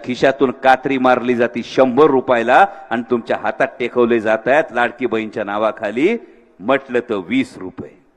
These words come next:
ऐंशी रुपयाचं जागेवर नुकसान आहे भावांनो. पण बघा, चॉकलेट आणली छडी पहिली दुधाची, दुसरी छडी आणली सोयाबीनचं. म्हणजे मी काय म्हणतो, मराठवाड्यातलं सोनं आहे सोयाबीन.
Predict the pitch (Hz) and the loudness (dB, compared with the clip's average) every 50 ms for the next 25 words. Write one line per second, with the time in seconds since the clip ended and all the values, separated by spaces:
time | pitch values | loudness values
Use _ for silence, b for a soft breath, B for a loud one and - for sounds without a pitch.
0 | _ _ _ _ _ _ _ _ _ - 127 139 131 - - 143 135 135 - 143 | _ _ _ _ _ _ _ _ _ -6 -4 -4 -4 -4 -4 -4 -4 -2 0 0
1 | 139 131 - 135 123 - 123 123 127 135 135 147 143 147 147 147 147 143 - - | 0 0 0 0 0 2 2 2 2 2 2 2 2 2 2 0 -2 -6 -4 -6
2 | 143 147 151 110 117 135 143 143 143 135 131 123 107 - B B B B - 139 | -4 -4 -2 0 2 2 2 2 0 -2 -2 -4 -6 -6 B B B B -14 -8
3 | 131 - 156 156 175 233 226 - 214 190 175 - 170 151 135 - 139 156 185 208 | -4 -2 0 0 2 0 0 2 0 0 0 0 -2 -4 -4 -4 -6 -6 -6 -6
4 | 226 214 - - 175 185 175 170 - - 165 156 135 131 127 123 143 147 135 123 | -8 -10 -6 -2 0 0 0 0 0 0 -2 -2 -2 -4 -4 -2 -2 0 0 0
5 | 120 117 - - 98 85 78 - _ _ - _ _ _ _ _ _ _ _ _ | 0 -2 -4 -14 -18 -20 -20 -20 _ _ -20 _ _ _ _ _ _ _ _ _
6 | _ _ _ _ _ _ _ _ _ b b b b - - 254 226 - 254 254 | _ _ _ _ _ _ _ _ _ b b b b 2 2 2 4 4 0 -2
7 | 233 180 214 214 214 220 220 208 202 202 208 208 202 180 - 185 196 202 208 202 | 0 2 2 4 6 6 6 4 4 2 2 0 0 0 0 2 4 6 6 4
8 | 185 190 196 190 190 185 170 147 120 90 - - - - _ _ _ _ _ _ | 4 0 -2 -2 2 2 4 4 2 0 -6 -14 -20 -20 _ _ _ _ _ _
9 | _ _ _ _ _ _ _ _ _ _ _ _ _ _ - 147 160 170 190 190 | _ _ _ _ _ _ _ _ _ _ _ _ _ _ -2 0 0 2 2 2
10 | 185 - 180 185 190 185 170 175 175 - 185 170 165 170 180 180 170 151 170 175 | 2 4 2 2 4 4 2 0 2 2 0 2 2 4 4 4 4 4 4 4
11 | 180 170 175 180 180 - - 165 180 190 196 196 190 175 - 175 180 180 180 170 | 4 2 2 0 0 2 2 4 4 4 4 4 2 2 2 2 4 4 4 4
12 | 165 165 131 - | 2 -2 -4 -6